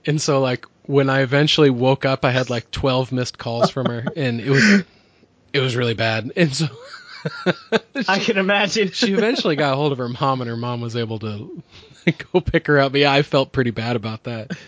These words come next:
Speaker 1: And so my lesson is: okay, make sure your phone is not on silent when you go to sleep, especially when
Speaker 2: Exactly.
Speaker 1: you use it as your alarm, you idiot. <laughs>
Speaker 2: Oh, man.
Speaker 1: So it's, uh,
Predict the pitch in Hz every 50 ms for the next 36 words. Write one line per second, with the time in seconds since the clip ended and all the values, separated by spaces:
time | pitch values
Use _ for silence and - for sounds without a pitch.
0 | 226 185 - 143 - 160 147 151 156 156 156 156 156 151 - 165 143 131 127 123
1 | 127 156 160 - 151 131 127 135 151 160 - - 233 233 233 - - - 185 175
2 | 170 160 156 156 151 139 127 131 120 - - - - 143 143 147 156 156 139 104
3 | 123 123 120 123 131 139 135 - - - 147 143 139 135 - _ - - - -
4 | - - 147 156 151 170 - 151 143 147 - 165 160 151 147 151 156 160 160 160
5 | 165 147 143 135 123 135 131 127 117 107 117 131 143 147 151 147 139 135 123 120
6 | 117 - 131 135 127 127 127 131 143 - - - - - - 160 147 190 - -
7 | 202 196 165 - - 143 143 147 143 131 147 160 170 - 262 226 - - - 202
8 | 143 - 311 226 - - 135 127 117 110